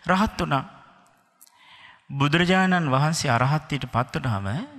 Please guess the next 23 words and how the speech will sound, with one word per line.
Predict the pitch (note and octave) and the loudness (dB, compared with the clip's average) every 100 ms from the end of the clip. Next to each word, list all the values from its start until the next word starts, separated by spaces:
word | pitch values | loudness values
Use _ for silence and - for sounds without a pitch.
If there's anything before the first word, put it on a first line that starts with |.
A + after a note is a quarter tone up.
| - _ _ _ _ _ _ B2 | -20 _ _ _ _ _ _ -2
මාර | B2+ C#3 F3 D#3 | 0 2 2 0
දූවරු | B2+ D#3+ D3+ A#2+ | 0 0 0 -2
වෙනවා. | A2+ G#2+ - - _ _ _ _ _ _ _ _ _ _ | -4 -8 -14 -20 _ _ _ _ _ _ _ _ _ _
මාර | - C3 C#3+ D#3 | 0 4 4 4
දූවරු, | C3+ C#3+ D#3 C3+ - - | 4 4 4 2 -2 -6
ඒ | - B2 A2+ | -2 0 0
දැන්, | A2+ A2 G#2 - - - _ _ - - - | -2 -4 -6 -10 -18 -20 _ _ -20 -20 -16
අ, | - A#2+ A2+ G#2+ A2 - - | -8 -6 -4 -6 -12 -16 -14
මාරයා | B2 B2+ C#3 E3 D#3+ | -2 0 2 2 0
මොකද | D3+ D3+ C3+ | -2 -2 -2
කළේ? | D#3+ C3 G2 D#3 C4+ - - - | -2 0 0 -4 -8 -16 -20 -16
බිම | C3 C3+ D#3 D3 - - - | -4 -2 0 -2 -8 -20 -6
ඉරියැඳ | B2+ C3 D3 D#3+ | -2 0 2 2
ඇඳ | E3+ F#3+ A3+ | 0 0 -2
මේ | F#3 D3 | -2 -4
දුකසේ | B2+ C3 F3+ F3+ G#3+ C#4 - - - _ _ - | -2 -2 0 -2 -2 -4 -10 -20 -20 _ _ -6
ඉන්නවා. | C#3+ B2+ G#2 - - _ _ _ _ _ _ _ - - - _ _ - | -2 0 -2 -6 -14 _ _ _ _ _ _ _ -20 -20 -20 _ _ -12
එතකොට | D#3+ F#3 F3+ | -8 -6 -4
මේ | D#3 C#3 | 0 0
මාර | A#2 B2 C#3 | 2 2 2
දූවරු | B2+ B2+ C3+ B2+ | 0 0 0 0
ඇවිල්ලා | B2 B2 A#2+ | 0 0 0
අහනවා, | B2 G2+ A2+ | 0 -2 -4